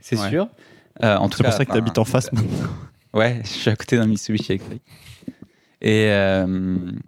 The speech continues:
Speaker 1: et voilà, donc ouais, on va pouvoir passer doucement à, au
Speaker 2: Ouais.
Speaker 1: début de nos vraies vies, euh, de
Speaker 3: Moi, j'ai,
Speaker 1: travail.
Speaker 3: moi, j'ai, moi, j'ai un petit stage.
Speaker 1: Ah, excuse-moi.
Speaker 3: Euh,
Speaker 2: Non, non,
Speaker 3: qui
Speaker 2: t'as rien foutu, toi.
Speaker 3: <laughs> Moi, c'est
Speaker 2: Il nous l'a dit tout à l'heure.
Speaker 3: c'est mon stage, euh, enfin, c'est, en gros, c'est parce que du coup, on est sur la période, euh, fin, fin d'études et tout, donc c'est mon stage, euh,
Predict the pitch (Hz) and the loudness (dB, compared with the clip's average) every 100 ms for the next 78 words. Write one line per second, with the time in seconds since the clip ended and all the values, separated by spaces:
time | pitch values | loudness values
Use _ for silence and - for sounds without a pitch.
0 | _ _ _ _ - 165 101 98 110 - | _ _ _ _ 0 2 2 0 -2 0
1 | 180 147 101 123 - 120 - 110 117 120 | 2 2 2 0 2 -2 0 -4 -2 2
2 | 127 113 95 92 92 87 - 101 110 120 | 2 2 2 2 0 -2 -4 -2 0 2
3 | 131 113 104 98 92 104 117 107 117 113 | 2 2 2 0 0 0 0 0 2 4
4 | 98 92 90 98 120 131 139 123 117 - | 2 0 -4 0 0 2 2 2 -2 0
5 | 117 113 120 - - - 113 151 135 107 | 2 2 0 -4 -10 0 2 2 -2 -6
6 | _ 117 110 _ 117 104 104 104 - 90 | _ -6 -6 _ -2 -2 2 2 2 0
7 | 85 87 98 131 127 110 101 110 - 107 | 0 0 2 2 2 2 2 0 0 -4
8 | 90 117 - - 101 - - 87 110 127 | -4 -6 -4 0 0 -2 -12 -6 -4 0
9 | 117 120 123 127 120 104 110 85 _ - | 0 2 2 2 0 0 -2 -2 _ -14
10 | 110 107 113 - 123 113 104 104 87 - | -8 -6 -2 0 2 2 2 2 0 0
11 | 110 110 - 120 117 135 147 - 110 104 | 0 -4 -4 0 2 2 0 0 0 0
12 | 107 - 113 107 131 113 - 110 104 107 | -2 0 -2 0 2 2 0 0 2 0
13 | 107 110 107 98 - 117 110 110 107 110 | 2 2 0 -2 -2 -2 0 -2 -4 0
14 | 110 110 107 123 113 110 135 131 113 - | 2 2 2 0 0 0 -2 -2 -4 -10
15 | 113 113 - 117 107 107 | -12 -14 0 0 0 -4